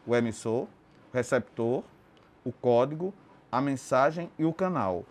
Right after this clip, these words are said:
O que seria canal, o que seria código? Código é a língua que nós estamos usando. Ou então, essa língua aqui, ó, que ela está usando, certo? É, isso é uma, um código, certo?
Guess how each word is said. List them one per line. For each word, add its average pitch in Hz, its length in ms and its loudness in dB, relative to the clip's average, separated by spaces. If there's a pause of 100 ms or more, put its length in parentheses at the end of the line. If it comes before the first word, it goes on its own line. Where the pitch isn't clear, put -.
(380)
O 214 100 -4
que - 120 -14
seria 190 360 0
canal, 151 520 0
o 147 40 -4
que - 80 -20
seria 139 400 0 (140)
código? 147 460 0 (200)
Código 185 320 6
é 240 60 4
a 320 80 4
língua 156 280 0
que 127 120 -8
nós 127 160 -2
estamos 120 280 -6
usando. 101 380 -8 (260)
Ou 190 120 4
então, 190 380 0 (200)
essa 214 300 0
língua 156 260 0
aqui, 120 180 -4
ó, 95 60 -2
que 104 120 -6
ela 117 100 -2
está 139 200 -2
usando, 120 560 -4 (260)
certo? 151 260 2 (560)
É, 139 160 4
isso - 260 -4
é 160 220 2
uma, 190 240 -4 (120)
um 214 80 -6
código, 139 540 0 (240)
certo? 156 360 0